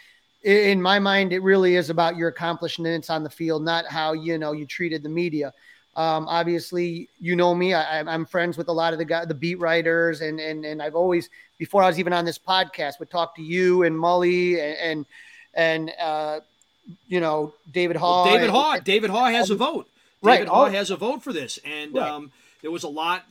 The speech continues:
Speaker 2: we did a lot about this on the show, and, um, you know, keeping it to Chicago for a second, hi-, his vote and his talking to some of the other writers and his contemporaries, I think helped, uh, Mark Buehrle stay on the list, got enough votes to actually,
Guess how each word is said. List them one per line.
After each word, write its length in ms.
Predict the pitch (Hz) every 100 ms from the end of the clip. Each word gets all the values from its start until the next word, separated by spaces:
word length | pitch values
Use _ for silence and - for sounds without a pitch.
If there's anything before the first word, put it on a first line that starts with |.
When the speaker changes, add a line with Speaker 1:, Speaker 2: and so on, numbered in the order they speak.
| 151
Speaker 2:
we 140 | 151 180
did 160 | 170
a 40 | 160
lot 280 | 143 151 160
about 280 | 151 156
this 180 | 156 160
on 200 | 143 151
the 60 | 143
show, 480 | - 143 147 175 214
and, 400 | 151 143 139 139
um, 360 | 139 135 135 - _ _
you 80 | -
know, 60 | 135
keeping 260 | 185 170
it 80 | 160
to 60 | 139
Chicago 520 | - 135 151 151 160
for 180 | - 165
a 40 |
second, 480 | 151 160 165 185 143
hi-, 100 | 160 156
his 300 | 135 160 131
vote 380 | 120 143 170
and 100 | 143
his 220 | 131 147 -
talking 560 | - 139 143 175 170
to 400 | 143 160 160 165 _ _ _
some 260 | - 156
of 120 | 160 139
the 160 | 143
other 200 | 147 143
writers 520 | 131 135 151 180 202
and 100 | 139
his 140 | 139 127
contemporaries, 760 | 135 127 151 135 165 175 180
I 120 | 147 135
think 200 | 160 127
helped, 440 | - 156 151 - _ _ _ _
uh, 180 | 147 147
Mark 380 | 151 165 - 131
Buehrle 420 | 175 214 139 98
stay 320 | - 180 226
on 140 | 156
the 60 | 117
list, 320 | 104 85 -
got 180 | 135 139
enough 320 | 139 143 135
votes 340 | 151 147 135 -
to 160 | 151
actually, 580 | 143 139 - 147 139 135